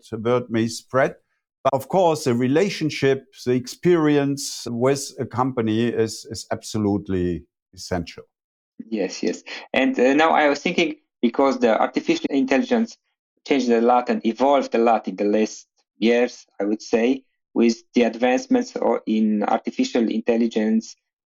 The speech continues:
Speaker 2: and data analytics in the same time, how do you believe technology can transform traditional pricing
Speaker 1: Mm.
Speaker 2: strategy?
Speaker 1: Let me give you two examples, not to describe it in, in abstract terms.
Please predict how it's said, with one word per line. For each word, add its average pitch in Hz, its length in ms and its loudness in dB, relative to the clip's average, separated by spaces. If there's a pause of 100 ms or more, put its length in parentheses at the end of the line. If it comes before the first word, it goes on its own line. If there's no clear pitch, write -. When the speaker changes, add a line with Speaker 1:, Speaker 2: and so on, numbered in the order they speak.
Speaker 2:
and 107 340 2
data 123 300 2
analytics 107 520 -2
in 113 80 -2
the 107 60 2
same 123 280 0
time, 120 260 -2
how 180 160 2
do 190 100 -6
you 180 140 0
believe 151 320 0
technology 135 580 0
can 123 340 0
transform 147 680 0
traditional 117 600 0
pricing - 420 -2
Speaker 1:
Mm. 107 100 -12
Speaker 2:
strategy? - 480 -8
Speaker 1:
Let 165 120 2
me 208 100 2
give 214 280 0
you 180 220 2
two 196 160 0
examples, 151 600 0
not 180 240 0
to 160 120 -2
describe 143 920 0
it 131 400 -4
in, 120 240 0
in 131 180 0
abstract - 640 -4
terms. 95 640 -2